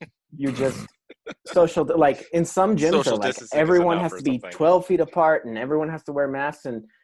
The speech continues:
Speaker 2: you have to take the temperature at the door and stuff. And we're doing a lot of that stuff. Um,
Speaker 1: Mm-hmm.
Speaker 2: but basically what we did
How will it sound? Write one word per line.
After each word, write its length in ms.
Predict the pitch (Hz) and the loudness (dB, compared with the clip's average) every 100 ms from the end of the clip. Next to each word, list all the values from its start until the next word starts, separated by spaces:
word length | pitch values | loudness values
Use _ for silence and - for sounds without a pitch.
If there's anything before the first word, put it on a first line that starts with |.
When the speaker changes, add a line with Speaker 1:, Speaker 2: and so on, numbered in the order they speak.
| _ - | _ -10
Speaker 2:
you 100 | 120 | -8
have 140 | 135 - | -8 -2
to 300 | 117 107 - _ - | 0 0 -4 _ -4
take 200 | 160 151 | -4 -4
the 80 | 143 | -6
temperature 400 | 165 139 - 143 | -6 -8 -2 -2
at 80 | 139 | -2
the 60 | |
door 240 | 120 123 131 | 0 2 2
and 100 | 131 | -2
stuff. 200 | 147 147 | -8 -6
And 100 | 156 | -2
we're 80 | 185 | -2
doing 300 | 143 143 165 | 0 -2 -2
a 60 | |
lot 220 | 117 107 127 | -2 0 0
of 80 | |
that 200 | 127 110 | -2 -4
stuff. 440 | - - 110 120 - - - | -8 -8 -6 -6 -12 -20 -12
Um, 80 | 120 104 95 | -8 -8 -8
Speaker 1:
Mm-hmm. 200 | 98 117 | -14 -8
Speaker 2:
but 260 | 110 - | -8 -8
basically 400 | 120 151 165 147 | -8 -6 -6 -4
what 200 | 120 110 | -4 -6
we 140 | 107 117 | -8 -8
did 340 | 117 113 107 | -4 -4 -6